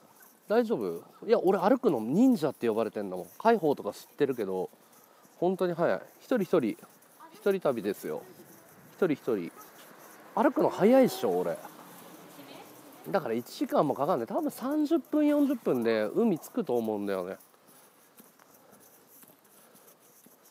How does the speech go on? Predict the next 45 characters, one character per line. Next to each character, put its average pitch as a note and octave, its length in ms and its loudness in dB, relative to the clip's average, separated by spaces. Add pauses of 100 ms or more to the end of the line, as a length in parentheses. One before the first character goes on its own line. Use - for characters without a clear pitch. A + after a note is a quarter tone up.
(120)
そ - 240 -16 (240)
う、 B2+ 60 -12
歩 E3+ 60 -2
く - 120 -4
の C3 80 0
早 C#3 280 -6
い D#3 60 -4
ん A#2+ 80 -6
だ F#2+ 80 -4
よ、 E2 60 -6
俺。 F2 180 -8 (2750)
め A2+ 140 -4
ち - 80 0
ゃ F#3+ 60 2
く - 40 -12
ち - 100 -14
ゃ G#3+ 40 -4
早 A3 200 2
い E3+ 40 4
よ A2+ 100 2
ね。 F2 180 -8 (1600)
う G2+ 40 -16
ん、 G2+ 200 -14
だ B2+ 40 -12
か B2+ 60 -6
ら A2+ 80 -6
の F3 160 0
ん G#3 100 0
ち C#3+ 140 -8
ゃ - 20 -2
ん G#2 80 -6
が F#2+ 100 -6
ね、 G2 120 -6
い F#2 80 -12
つ - 120 -12
も A2+ 140 -4
置 D3+ 80 0
い F#3+ 60 -4
て F#3 100 -6
か F#3 100 0
れ E3+ 120 -4
る D3+ 100 -6
ん G#2 80 -10
だ F2 60 -14
よ。 - 60 -20